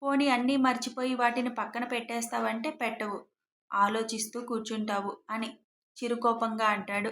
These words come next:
అద్వైత్. "కొన్ని కొన్ని ఎప్పటికీ మర్చిపోలేం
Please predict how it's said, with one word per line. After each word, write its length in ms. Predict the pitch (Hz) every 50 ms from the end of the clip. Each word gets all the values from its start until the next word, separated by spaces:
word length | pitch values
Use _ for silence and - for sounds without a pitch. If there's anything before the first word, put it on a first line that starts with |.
| 220
అద్వైత్. 480 | 226 214 214 208 202 214 208 196 - - - _ _ _ _ _ _ _ _ _ _ _
"కొన్ని 240 | - 208 202 202 214
కొన్ని 340 | 214 220 208 202 202 220 254 - - _ _ _ _ _ _ _ _ -
ఎప్పటికీ 480 | 196 196 - - 233 233 247 240 262 262
మర్చిపోలేం 760 | 240 220 196 190 185 - - - - 226 220 220 220 226